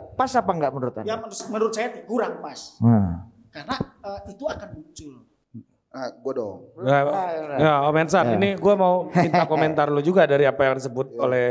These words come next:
Speaker 4: Mas Zaman tadi, bahwa kalau semuanya Indonesia kita nggak masalah.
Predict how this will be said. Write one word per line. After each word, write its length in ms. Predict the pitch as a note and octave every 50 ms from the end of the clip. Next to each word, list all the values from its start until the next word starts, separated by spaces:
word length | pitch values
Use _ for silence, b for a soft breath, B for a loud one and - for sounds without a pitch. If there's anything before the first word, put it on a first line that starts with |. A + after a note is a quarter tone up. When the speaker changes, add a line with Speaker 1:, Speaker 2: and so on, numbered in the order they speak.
| A#2+ A#2 B B B B B B B B
Speaker 4:
Mas 220 | - C3+ C3 B2
Zaman 260 | B2 B2 B2 B2 B2
tadi, 360 | C3+ D#3+ F3+ E3+ D3 C#3 C#3+ C#3 b b b b b b
bahwa 520 | - B2 C3+ C3 B2+ C#3+ F#3 G3+ G#3 G3 E3 D3+ D3+ - - _ _ _ _ C#3 D3 - _ _ _
kalau 260 | - E3+ E3+ F3 F#3
semuanya 520 | F3 F#3 G3 F3+ F#3 F#3 F#3 F#3+ F#3 F3+
Indonesia 640 | F3+ F3+ F3+ F3+ F3+ F3+ E3+ E3+ E3 - - G#3 G#3+
kita 200 | G3+ F#3 - G#3+
nggak 180 | G3+ E3+ D3+ D#3
masalah. 400 | D#3 D3+ F#3 F#3 F3 D#3 B2+